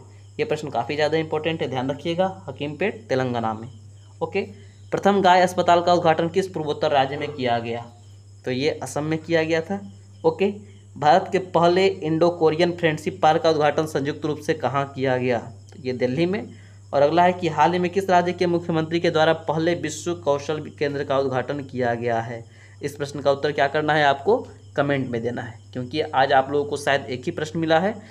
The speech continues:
और ये दूसरा प्रश्न है। इसके साथ ही हम लोग चलते हैं question of the last day की ओर, देखते हैं क्या है question of the last day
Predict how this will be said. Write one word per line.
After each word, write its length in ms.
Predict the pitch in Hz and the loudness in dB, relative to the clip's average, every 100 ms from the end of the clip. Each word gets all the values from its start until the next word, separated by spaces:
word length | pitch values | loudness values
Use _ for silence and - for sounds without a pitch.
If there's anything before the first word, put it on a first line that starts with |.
| - - | -20 -6
और 100 | 123 | -2
ये 120 | 131 131 | 0 -2
दूसरा 320 | 123 131 165 | -4 0 0
प्रश्न 300 | 165 165 165 | 0 0 0
है। 340 | 185 - - - | 0 -4 -16 -12
इसके 200 | 135 - | -6 -2
साथ 260 | 180 170 170 | 2 2 2
ही 60 | 165 | 0
हम 80 | |
लोग 180 | 165 165 | 0 0
चलते 260 | 139 135 165 | 0 2 0
हैं 200 | 165 - | 0 -4
question 300 | 123 127 151 | -4 -2 -4
of 120 | 151 | -2
the 80 | 131 | -2
last 320 | 117 131 - | 0 0 0
day 100 | 160 | -2
की 140 | 160 165 | 0 -2
ओर, 240 | 185 - - - - | -2 -8 -20 -20 -8
देखते 300 | 135 - 165 | -8 -2 0
हैं 120 | 160 | 2
क्या 160 | 165 160 | 2 2
है 180 | 185 196 - - - - | 2 -4 -10 -20 -14 -6
question 280 | 127 143 143 | -4 -2 -2
of 80 | 147 | 0
the 80 | |
last 300 | 139 143 - | 0 0 -2
day 100 | 185 | -6